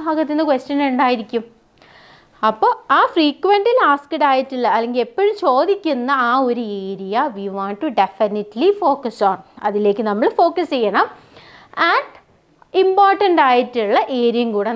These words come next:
നമ്മൾ എന്ത് ചെയ്യണം, അതിൽ കവർ ചെയ്യണം. അപ്പോൾ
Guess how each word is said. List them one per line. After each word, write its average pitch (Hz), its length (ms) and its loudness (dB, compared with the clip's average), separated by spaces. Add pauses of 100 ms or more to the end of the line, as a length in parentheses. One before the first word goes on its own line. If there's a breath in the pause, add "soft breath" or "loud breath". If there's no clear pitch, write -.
നമ്മൾ 196 260 -8
എന്ത് 196 180 -8
ചെയ്യണം, 190 280 -4 (480 soft breath)
അതിൽ 202 180 -4 (480)
കവർ 202 220 0 (140)
ചെയ്യണം. 185 280 -4 (680 loud breath)
അപ്പോൾ 262 240 4